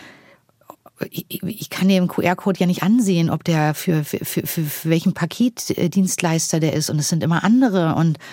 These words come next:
oh, und dann muss man da immer ins Menü rein und lauter diese kleinen Dinge des Alltags. Oder du,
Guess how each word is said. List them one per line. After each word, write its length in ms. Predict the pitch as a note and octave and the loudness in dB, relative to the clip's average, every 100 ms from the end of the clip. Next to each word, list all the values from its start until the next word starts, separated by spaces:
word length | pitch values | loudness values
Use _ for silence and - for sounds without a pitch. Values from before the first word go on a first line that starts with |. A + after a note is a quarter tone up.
| - - - - - _ | -20 -20 -20 -20 -20 _
oh, 320 | - - - - | -14 -12 -10 -4
und 60 | |
dann 120 | F3 | 0
muss 140 | E3+ - | 0 0
man 80 | F3+ | 0
da 80 | E3+ | 2
immer 140 | F3 | 0
ins 120 | D#3 | 0
Menü 500 | F#3 E3+ F3+ G#3 B3+ | 2 2 4 4 4
rein 360 | A#3+ F#3 F#3+ F3+ | 2 0 0 0
und 140 | E3+ | 0
lauter 200 | F#3 G3+ | 0 0
diese 200 | G3 F3+ | -2 -4
kleinen 680 | - - F3 A3+ A#3+ A3+ G#3 - - - - | -4 -2 0 4 4 4 2 -4 -20 -6 0
Dinge 180 | G#3 | 2
des 160 | G3 G3+ | 2 0
Alltags. 580 | F#3 A3 - F3+ D#3+ - | 0 -2 0 -2 -2 -2
Oder 200 | D#3+ F3 | -2 0
du, 200 | F3 | 0